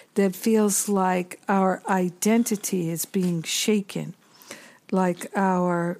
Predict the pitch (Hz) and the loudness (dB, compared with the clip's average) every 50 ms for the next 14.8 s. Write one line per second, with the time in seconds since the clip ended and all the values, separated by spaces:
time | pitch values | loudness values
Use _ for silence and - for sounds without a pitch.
0 | - - - - - - 226 233 240 233 - 226 202 180 175 160 160 165 - - | -10 -14 -12 -10 -2 0 2 2 2 2 0 -2 -2 0 -2 -2 -4 -4 -6 -6
1 | - 202 190 185 185 185 196 208 214 220 220 202 190 185 175 180 170 160 - 175 | -4 -2 0 2 2 2 4 4 4 4 4 2 2 2 0 -2 -2 -2 -4 -8
2 | 170 - - - - 208 214 208 202 - - 175 - 170 165 160 165 _ _ _ | -8 -8 -12 -8 -4 -4 -2 -2 -4 -4 -6 -6 -8 -8 -10 -10 -14 _ _ _
3 | _ _ _ _ _ _ _ _ _ _ _ _ _ _ _ _ _ _ - - | _ _ _ _ _ _ _ _ _ _ _ _ _ _ _ _ _ _ -20 -20
4 | - - _ _ _ _ _ _ _ _ _ _ _ _ _ _ _ _ _ _ | -20 -20 _ _ _ _ _ _ _ _ _ _ _ _ _ _ _ _ _ _
5 | _ _ _ _ _ _ - - - 220 214 196 - - - - 277 247 254 262 | _ _ _ _ _ _ -12 -6 0 2 2 2 2 0 0 2 4 4 4 4
6 | 269 262 262 - - 226 190 - - - 202 190 185 175 175 175 170 165 165 165 | 2 0 -2 -2 -2 -2 0 0 0 0 2 2 2 0 0 0 -2 -2 -4 -4
7 | 170 165 - - _ _ _ _ _ _ _ _ _ _ _ _ _ _ _ _ | -6 -8 -10 -14 _ _ _ _ _ _ _ _ _ _ _ _ _ _ _ _
8 | _ - - _ _ _ _ _ _ _ _ _ _ _ _ _ _ _ - - | _ -20 -20 _ _ _ _ _ _ _ _ _ _ _ _ _ _ _ -20 -20
9 | - - _ _ _ _ _ _ _ - 196 202 208 214 214 208 - - 196 - | -20 -20 _ _ _ _ _ _ _ 0 2 4 6 6 4 4 2 -2 -6 -6
10 | - - 190 180 175 180 190 190 190 185 175 165 - - 190 175 170 - - 196 | -2 -2 -2 -2 0 -2 -2 0 0 0 0 -2 -4 -4 -4 -4 -4 -4 -4 -4
11 | 180 175 - 185 180 175 170 165 165 - - 160 - - - 214 208 202 185 - | -4 -2 -4 -6 -4 -4 -6 -6 -8 -10 -10 -8 -6 -4 -2 0 0 0 -2 -4
12 | - - - - - - _ _ - - 226 214 208 214 208 196 190 175 - - | -8 -20 -20 -20 -20 -20 _ _ -4 0 2 4 4 4 4 4 4 2 0 -2
13 | 185 175 160 - - 220 214 208 - - 202 185 165 180 180 170 160 - - - | -4 -4 -6 -4 -2 -2 0 0 -2 -2 -2 -2 0 0 -2 -2 -2 -4 -2 0
14 | 208 214 220 208 190 196 - - 277 320 294 226 - - - | 0 2 2 0 -2 -6 -6 -4 -2 -2 -2 -2 -4 -6 -16